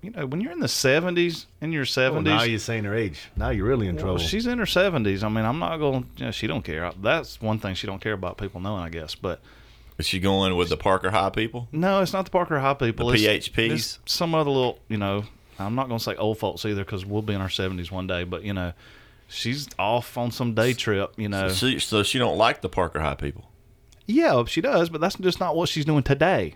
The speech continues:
Speaker 1: Don't put words in
Speaker 3: She
Speaker 1: my
Speaker 3: didn't
Speaker 1: mouth.
Speaker 3: invite 'em?
Speaker 1: <sighs> Goodness, this is
Speaker 3: I mean,
Speaker 1: going
Speaker 3: she's
Speaker 1: nowhere.
Speaker 3: going to do
Speaker 2: He,
Speaker 3: something
Speaker 2: he just
Speaker 3: fun, and
Speaker 2: caused
Speaker 3: all
Speaker 2: some
Speaker 3: the
Speaker 2: trouble.
Speaker 3: Parker High people can't go?
Speaker 1: Actually, there might be somebody from Parker High
Speaker 3: She
Speaker 1: going
Speaker 3: got a
Speaker 1: with her.
Speaker 3: P H D. They got all these other people that got P H Ds. She didn't invite any of the P H Ds to go with her?
Speaker 1: I didn't say she didn't invite any of 'em.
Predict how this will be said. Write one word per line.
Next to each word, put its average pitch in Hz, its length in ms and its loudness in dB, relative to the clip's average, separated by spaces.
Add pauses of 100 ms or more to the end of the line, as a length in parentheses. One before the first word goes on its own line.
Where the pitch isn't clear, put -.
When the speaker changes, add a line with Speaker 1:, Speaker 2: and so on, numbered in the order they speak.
(140)
Speaker 1:
Don't 123 160 -10
put 143 100 -8
words 127 220 -2
in 120 80 4
Speaker 3:
She 117 60 2
Speaker 1:
my - 80 2
Speaker 3:
didn't 104 80 2
Speaker 1:
mouth. 95 80 4
Speaker 3:
invite 85 320 4
'em? 156 140 -4 (720)
Speaker 1:
<sighs> - 560 -12
Goodness, 80 460 -8 (100)
this 107 180 -10
is 80 60 -10
Speaker 3:
I 101 40 4
mean, 107 100 6
Speaker 1:
going 98 80 4
Speaker 3:
she's 123 180 2
Speaker 1:
nowhere. 127 160 4
Speaker 3:
going 127 80 2
to 120 60 -2
do 120 80 4
Speaker 2:
He, 123 100 4
Speaker 3:
something 104 240 0
Speaker 2:
he 117 80 6
just 117 120 6
Speaker 3:
fun, 131 140 4
and 104 100 2
Speaker 2:
caused - 20 8
Speaker 3:
all 104 140 8
Speaker 2:
some 110 40 2
Speaker 3:
the 98 60 2
Speaker 2:
trouble. 95 160 2
Speaker 3:
Parker 110 180 2
High 113 160 4
people 113 320 -2
can't 92 280 -2
go? 98 280 2 (680)
Speaker 1:
Actually, 147 380 2
there 139 140 4
might 139 260 2
be 120 100 2
somebody 101 400 -2
from 107 240 2
Parker 87 280 -2
High 85 60 2
Speaker 3:
She 87 160 6
Speaker 1:
going 101 120 6
Speaker 3:
got 147 140 6
a - 20 6
Speaker 1:
with 107 120 4
her. 131 60 4
Speaker 3:
P 135 60 4
H 127 240 2
D. 90 260 4
They 87 120 4
got 85 180 4
all 98 160 6
these 131 160 2
other 123 180 6
people 113 280 2
that 90 80 2
got 90 180 2
P 95 160 2
H - 140 -2
Ds. 90 200 2
She - 120 -2
didn't 104 160 2
invite 90 240 4
any 107 200 2
of 107 80 4
the 95 60 0
P 101 180 2
H 85 200 2
Ds 92 240 2
to 90 80 -2
go 85 120 4
with 87 180 4
her? 113 120 -2
Speaker 1:
I 123 140 -4
didn't 180 220 -2
say 170 200 -4
she 175 200 -2
didn't 127 280 4
invite 110 240 2
any 123 240 4
of 80 180 -2
'em. 98 180 -8